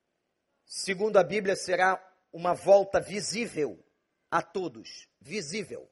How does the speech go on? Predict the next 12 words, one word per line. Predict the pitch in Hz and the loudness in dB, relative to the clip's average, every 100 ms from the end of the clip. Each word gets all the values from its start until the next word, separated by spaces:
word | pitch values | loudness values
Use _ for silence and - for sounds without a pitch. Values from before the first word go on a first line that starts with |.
| _ _ _ _ _ _ _ _ _ _ _ _ _ _ _ _ _ _ _ _ _ | _ _ _ _ _ _ _ _ _ _ _ _ _ _ _ _ _ _ _ _ _
Todo | 208 220 240 233 165 | 10 12 12 12 6
olho | 208 208 240 226 | 4 10 10 8
verá, | 185 190 180 147 - _ _ _ _ _ _ - | 0 2 2 0 -4 _ _ _ _ _ _ -6
essa | 160 160 | -2 0
é | |
a | 160 | 0
palavra. | 143 123 117 85 - _ _ _ _ _ _ _ _ _ _ _ - | 0 -2 -4 -6 -20 _ _ _ _ _ _ _ _ _ _ _ 8
Todo | 233 240 240 240 226 _ | 12 12 12 2 -10 _
olho | 190 202 226 233 220 _ | 8 10 10 6 -12 _
verá. | - 190 220 208 - - _ _ _ _ _ _ _ _ _ _ _ _ _ _ _ _ _ _ _ _ _ _ _ _ _ _ _ _ _ | -2 4 8 6 4 -8 _ _ _ _ _ _ _ _ _ _ _ _ _ _ _ _ _ _ _ _ _ _ _ _ _ _ _ _ _
Terceira | - 196 - 233 220 131 - | 2 2 8 10 10 8 -2
característica: | 165 170 - 196 220 - - - | 0 0 0 0 -2 -8 -18 -20